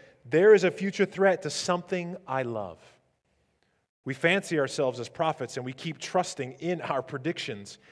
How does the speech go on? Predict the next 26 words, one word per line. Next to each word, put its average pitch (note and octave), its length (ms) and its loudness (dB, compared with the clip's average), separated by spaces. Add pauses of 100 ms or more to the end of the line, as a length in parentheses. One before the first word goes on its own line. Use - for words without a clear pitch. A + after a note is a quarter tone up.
(240)
even G3+ 320 2
though C#3 240 4
they C3+ 100 2
don't C3 260 -2
come C3+ 180 -8
to B2+ 60 -10
pass. A#2 460 -6 (640)
Fear A#2 640 -4
and A#2 240 -12
worry A2 520 -10 (520)
are G#2+ 100 -12
prophecies." - 880 -14 (2250)
What C#3 80 -12
is C3 80 -10
he B2 60 -14
saying? B2 240 -4
Fears D#3+ 400 -6
and C3 380 -8 (180)
anxieties A#2+ 920 -6 (100)
are, A#2 140 -10 (160)
are B2 140 -8
predicting. C3 640 -6
If A#2+ 300 -10
we C#3+ 80 -6
listen C#3+ 580 -4
in D3+ 400 -4